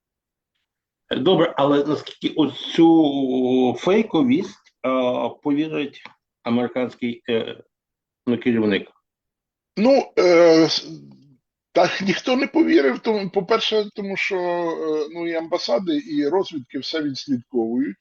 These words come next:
Speaker 2: І, е, то, тут питання, е, чи хто буде доповідати про дотримання цього перемиря, чи Піт Гексет, чи, чи той самий Вітков, е, ну, з, з яких джерел, е,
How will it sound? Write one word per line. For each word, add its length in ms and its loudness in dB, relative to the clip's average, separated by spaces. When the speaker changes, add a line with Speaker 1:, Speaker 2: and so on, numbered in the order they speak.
Speaker 2:
І, 440 0
е, 240 2
то, 300 -6
тут 160 -10
питання, 760 -2
е, 140 -2
чи 600 0
хто 220 -8
буде 240 -2
доповідати 720 -4
про 200 -6
дотримання 600 -8
цього 240 -4
перемиря, 680 -4
чи 220 -8
Піт 240 -12
Гексет, 560 2
чи, 360 2
чи 140 -12
той 180 2
самий 480 0
Вітков, 840 -4
е, 580 0
ну, 360 -10
з, 360 -2
з 60 -2
яких 320 -2
джерел, 480 2
е, 600 0